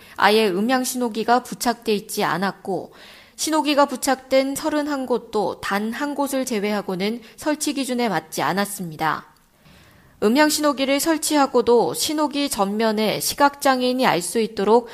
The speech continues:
점형 블록을 설치하지 않은 경우가 스물다섯 건으로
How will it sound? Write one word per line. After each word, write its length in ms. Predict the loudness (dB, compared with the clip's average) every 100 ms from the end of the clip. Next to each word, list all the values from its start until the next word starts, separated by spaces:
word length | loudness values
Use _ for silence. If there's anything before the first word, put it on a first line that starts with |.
| -10
점형 380 | 2 4 4 0
블록을 400 | 2 2 4 4
설치하지 800 | 2 -4 -2 -2 0 -2 -2 -2
않은 380 | 0 2 0 0
경우가 480 | -2 -2 -2 -2 -2
스물다섯 760 | -6 -6 -6 -6 -6 -4 -2
건으로 460 | -2 -2 2 2